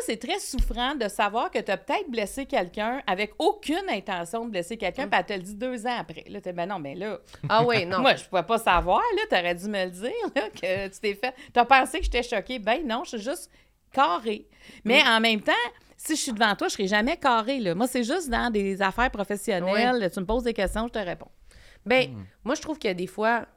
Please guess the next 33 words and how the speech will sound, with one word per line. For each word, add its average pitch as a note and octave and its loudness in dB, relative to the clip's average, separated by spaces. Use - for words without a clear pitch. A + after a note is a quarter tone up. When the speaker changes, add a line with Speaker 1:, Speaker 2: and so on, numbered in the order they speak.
Speaker 2:
tu - -16
trouves-tu - -10
que - -20
je - -8
suis - -18
comme D#4+ -6
ça, - -14
moi ? F4 -10
Ça - -2
attache D4 -4
un B3 -4
peu, C#4+ -10
des C4+ -4
fois ? C#4+ -10
Speaker 3:
Oui, D3 0
un D3 0
peu. F3 -2
Speaker 2:
Et E3+ -10
je E3 -10
me F3+ 0
force, A#3 -4
là. D4 -8
Speaker 3:
Mais A2+ 0
Speaker 2:
Hey. - 0
Speaker 3:
élabore, A#2+ 0
mettons. A2+ -8
Speaker 2:
Ben, F#3 4
je - -4
trouve C4 -2
que A3 -2
dans, F3+ 2
je, - -10
ça, F3 0